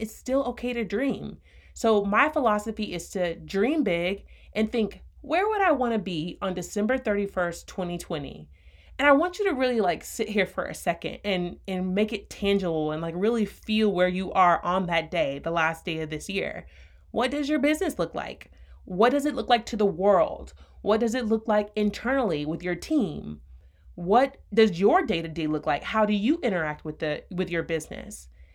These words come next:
And then I want you to work backward from there, really honing in on the next three months.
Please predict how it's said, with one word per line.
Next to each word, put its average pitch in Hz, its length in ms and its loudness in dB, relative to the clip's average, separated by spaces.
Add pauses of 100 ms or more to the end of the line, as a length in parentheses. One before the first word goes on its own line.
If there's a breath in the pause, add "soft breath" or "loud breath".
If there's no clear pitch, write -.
(140 soft breath)
And 220 140 4
then 247 100 6
I 277 80 6
want 233 240 4
you 233 120 0
to 214 60 6
work 196 380 0
backward 190 400 0
from 175 280 -6
there, 170 300 4
really 190 460 0
honing 180 480 -4
in 160 340 -6
on 175 200 -4
the 175 80 -2
next 143 440 -8
three 147 360 -6
months. - 560 -10